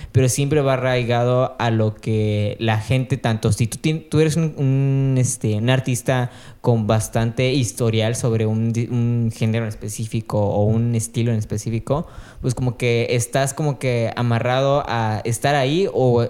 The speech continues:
meterte a, a uno en la cual puedas, este, puedas desarrollar cosas, como por ejemplo lo fue Bad Bunny en su último álbum, en la que como dos canciones en realidad fueron reggaetón.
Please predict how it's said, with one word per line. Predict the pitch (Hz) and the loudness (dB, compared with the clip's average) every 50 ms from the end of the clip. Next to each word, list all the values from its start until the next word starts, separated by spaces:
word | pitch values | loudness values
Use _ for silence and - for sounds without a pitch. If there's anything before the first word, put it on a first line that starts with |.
| - - | -4 -4
meterte | - 131 123 120 - - 135 139 - - 156 147 | 0 0 0 2 2 0 0 0 2 2 2 2
a, | 143 143 | 2 2
a | - - 127 127 127 | 0 0 0 2 2
uno | 127 131 143 147 156 160 165 - - - - - - - - - - - - | 2 2 2 2 0 0 -2 -6 -10 -16 -20 -20 -20 -20 -20 -20 -18 -6 -4
en | 127 | -2
la | 117 107 104 | -2 -2 0
cual | - 131 127 - | 0 -2 0 2
puedas, | - 156 151 160 160 160 151 - | 4 4 6 6 4 4 4 2
este, | 143 123 - - - 127 117 113 110 110 107 104 104 107 - - - | 0 -2 -2 -2 -2 0 2 2 2 2 0 0 -2 -4 -8 -4 2
puedas | - - 139 143 | 4 4 4 4
desarrollar | 135 120 - 131 120 120 117 | 2 0 -2 0 0 0 -2
cosas, | 113 - 123 120 127 127 120 | 0 0 0 0 2 2 2
como | 123 123 120 117 | 2 2 2 2
por | 117 110 | 4 4
ejemplo | 131 127 - 135 131 123 117 120 | 2 4 4 4 6 6 6 6
lo | 123 120 | 6 6
fue | 123 135 131 | 6 4 4
Bad | 127 139 139 135 | 4 4 2 4
Bunny | 127 131 127 131 127 117 113 - | 4 4 4 4 2 0 0 0
en | - 113 110 | 0 0 0
su | 104 - 113 | 2 4 4
último | 113 113 - - 113 113 110 | 2 4 2 0 0 2 2
álbum, | 110 107 104 82 80 - - - - - - - - | 0 0 0 -2 -4 -6 -10 -14 -20 -20 -20 -12 -2
en | - 120 120 | -2 0 2
la | 120 117 117 113 | 2 2 0 0
que | - 127 120 117 113 104 - - - - - - | 0 0 2 2 2 0 -2 -6 -16 -20 -16 -4
como | - 120 117 117 | 0 2 2 2
dos | 117 117 151 170 165 | 4 6 6 4 6
canciones | - 165 151 139 139 143 147 147 - | 2 0 0 2 2 0 0 2 0
en | 147 120 | 0 0
realidad | 113 113 113 113 117 120 131 | 0 0 2 2 4 2 2
fueron | - - 127 123 123 120 | 2 2 2 4 4 2
reggaetón. | 113 110 104 101 - 113 104 92 123 | 2 2 0 0 0 0 -2 -2 -4